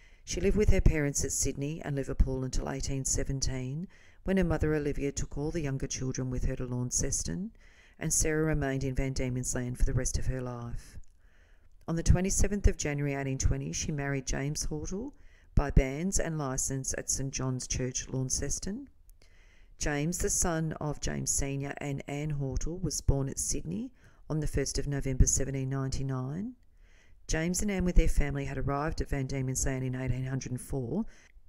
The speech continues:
Lieutenant Governor Patterson, and became one of the founders of Port Dalrymple. He was given a tract of land and then went west to the Tamar,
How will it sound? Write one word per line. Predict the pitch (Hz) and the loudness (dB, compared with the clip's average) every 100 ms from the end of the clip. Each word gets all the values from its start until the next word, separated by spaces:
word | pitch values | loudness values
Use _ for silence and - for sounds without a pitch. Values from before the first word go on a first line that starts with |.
| - - - | -20 -20 -14
Lieutenant | - 139 - 135 123 - | -2 4 4 4 0 -2
Governor | 131 127 131 | -2 0 8
Patterson, | - 85 151 - 120 90 175 - - - - | 8 8 0 0 -4 -4 -6 -10 -20 -20 -6
and | 151 | 0
became | 151 - 151 | 10 10 10
one | 139 135 | 2 0
of | |
the | 143 | -2
founders | 131 135 120 123 | -2 -2 -2 -2
of | - | 4
Port | - 127 - | 4 4 -2
Dalrymple. | 127 123 127 - - - - - - - - - - - - | -4 -2 -4 -6 -8 -8 -14 -20 -20 -20 -20 -20 -20 -20 -4
He | 160 | 0
was | 151 | 2
given | 170 175 | 2 2
a | |
tract | 170 147 139 131 | 0 -2 0 0
of | |
land | 131 143 135 147 202 | 2 0 0 -2 0
and | 208 151 | 0 0
then | 147 | -2
went | 139 - | -2 -2
west | - 139 - | 2 2 2
to | 139 | 0
the | |
Tamar, | - 160 160 143 127 131 | 2 2 2 -2 -2 -2